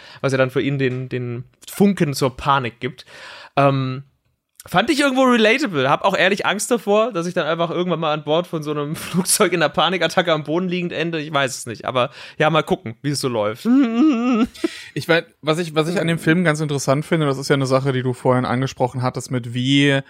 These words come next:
Speaker 2: so plakativ der Film dir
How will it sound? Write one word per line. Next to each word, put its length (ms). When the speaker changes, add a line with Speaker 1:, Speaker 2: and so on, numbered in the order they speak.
Speaker 2:
so 200
plakativ 1160
der 480
Film 500
dir 560